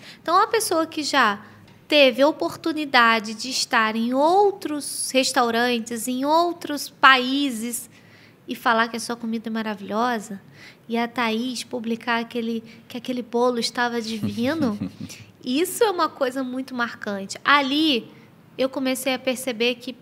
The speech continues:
Speaker 1: poxa, eu acho que, eu acho que realmente eu sei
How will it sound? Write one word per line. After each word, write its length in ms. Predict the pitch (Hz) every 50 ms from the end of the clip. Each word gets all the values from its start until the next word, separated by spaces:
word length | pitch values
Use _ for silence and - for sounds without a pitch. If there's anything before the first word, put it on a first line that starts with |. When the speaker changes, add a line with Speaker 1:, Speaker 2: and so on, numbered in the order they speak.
| - - - - _ - _ _
Speaker 1:
poxa, 340 | - 262 240 220 226 - 233
eu 80 | 226 226
acho 280 | 226 233 233 - -
que, 280 | - - - 247 240 - _ -
eu 140 | - 240 233
acho 240 | 220 233 233 233 -
que 140 | - - 247
realmente 400 | 247 247 240 247 247 240 233 -
eu 60 | 269
sei 280 | - - - 269 262